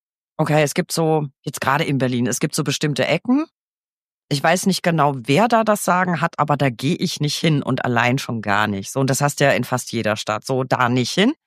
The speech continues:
Ich konsumiere keine Drogen, ich bin kein Fan von Glücksspiel, ich wette nicht. Das heißt, ich könnte ja eigentlich davon ausgehen,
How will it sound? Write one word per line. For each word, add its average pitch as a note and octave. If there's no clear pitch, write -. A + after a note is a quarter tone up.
Ich -
konsumiere C#3
keine C#3
Drogen, A#3
ich -
bin F#3+
kein E3
Fan D#3+
von D3
Glücksspiel, A#3+
ich C3+
wette C#3+
nicht. C4
Das F3
heißt, G#3+
ich G3
könnte G3
ja -
eigentlich G3+
davon G3
ausgehen, F3